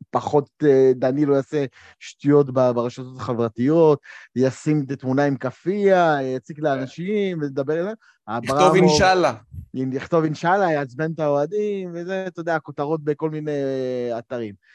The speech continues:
Speaker 1: אברמוב בא בשקט, לא ראית תגובה יותר מדי, אה, צועקת של המועדון, לא ראית יותר מדי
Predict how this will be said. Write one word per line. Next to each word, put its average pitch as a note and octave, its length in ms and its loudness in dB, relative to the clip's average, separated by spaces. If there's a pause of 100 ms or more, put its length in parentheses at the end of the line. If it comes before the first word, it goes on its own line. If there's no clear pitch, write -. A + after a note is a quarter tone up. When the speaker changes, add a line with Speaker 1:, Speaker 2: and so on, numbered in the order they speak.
(460)
Speaker 1:
אברמוב C3 640 -6
בא C3+ 100 -4
בשקט, B2 420 -10 (120)
לא B2+ 140 -4
ראית B2 160 -6
תגובה A2+ 840 -8
יותר A2 240 -12
מדי, G#2+ 640 -10 (220)
אה, F#2 400 -12 (120)
צועקת A2+ 360 -8
של A#2 120 -8
המועדון, A#2 520 -8 (120)
לא G#2 140 -8
ראית G#2 160 -8
יותר G#2 260 -6
מדי G#2 300 -6